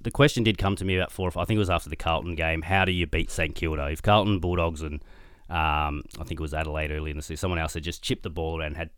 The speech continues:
wait, I think it was Freo. Freo, Bulldogs and Carlton were just stuck with four hundred disposals, couldn't do anything against Saint Kilda. I said,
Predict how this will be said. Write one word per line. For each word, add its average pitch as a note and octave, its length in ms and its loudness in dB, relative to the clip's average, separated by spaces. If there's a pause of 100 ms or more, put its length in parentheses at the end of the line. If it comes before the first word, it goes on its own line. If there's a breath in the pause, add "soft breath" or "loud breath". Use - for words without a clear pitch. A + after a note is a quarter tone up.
wait, F#2+ 240 -6
I F#2+ 80 -2
think G#2 100 2
it F#2+ 40 0
was E2+ 100 -4
Freo. E2+ 240 -2
Freo, A2 340 2
Bulldogs F2+ 300 -2
and D2+ 100 -10
Carlton D#2+ 300 -6
were D#2 60 -6
just D#2 160 -10
stuck - 260 -2
with E2+ 80 -4
four A2 180 4
hundred F#2 200 2
disposals, E2 420 -2
couldn't E2+ 160 -6
do E2 100 -2
anything E2 200 -2
against - 240 -8
Saint D#2+ 180 -8
Kilda. F2+ 140 -4
I F2 40 -4
said, G2 140 -4